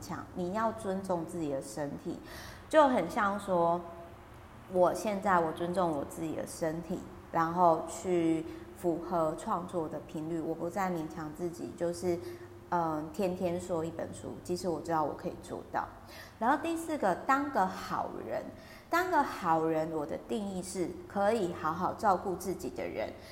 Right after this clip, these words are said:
当你今天可以好好照顾自己，相信我，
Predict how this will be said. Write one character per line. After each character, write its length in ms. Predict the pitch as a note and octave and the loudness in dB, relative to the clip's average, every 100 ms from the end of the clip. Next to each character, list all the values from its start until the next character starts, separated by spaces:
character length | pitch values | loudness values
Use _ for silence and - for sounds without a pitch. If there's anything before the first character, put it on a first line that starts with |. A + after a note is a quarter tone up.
| - | -4
当 200 | - F4 | 0 2
你 100 | E4+ | 2
今 180 | F#3+ B3 | 0 0
天 200 | C4 B3 | 0 0
可 120 | A#3+ | 2
以 100 | F3 | 0
好 200 | E3 F3 | 2 0
好 140 | F#3 D#3+ | 0 -2
照 160 | E3 | -2
顾 160 | D3+ D3 | -4 -6
自 160 | - - | -10 -8
己， 200 | A#2 - - - - | -8 -8 -12 -18 -6
相 160 | F#3 | -4
信 220 | F#3+ A3 D#3+ | -2 -2 -2
我， 180 | C3+ | -4